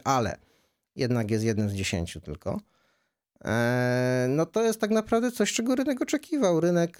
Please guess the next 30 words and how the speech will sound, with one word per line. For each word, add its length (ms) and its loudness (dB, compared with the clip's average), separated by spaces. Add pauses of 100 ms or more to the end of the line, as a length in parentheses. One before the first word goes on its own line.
(120)
nie 120 4
za 140 2
bardzo 380 4
wierzył 340 2
w 60 -8
te 100 -4
deklaracje, 540 0
że 100 -2
w 40 -12
tym 140 0
roku 220 -2
stopy 320 -4
nie 120 0
zmienią. 200 -2
Spodziewano 600 2
się 120 0
jednej, 400 4
dwóch, 240 0
dwudziestopięciopunktowych 1120 -2
obniżek, 320 0
więc 160 0
to 220 -4
aż 160 -4
tak 300 -2
dużo 300 2
nam 160 0
tak 140 -2
naprawdę 460 2
nie 100 2
zmienia. 460 2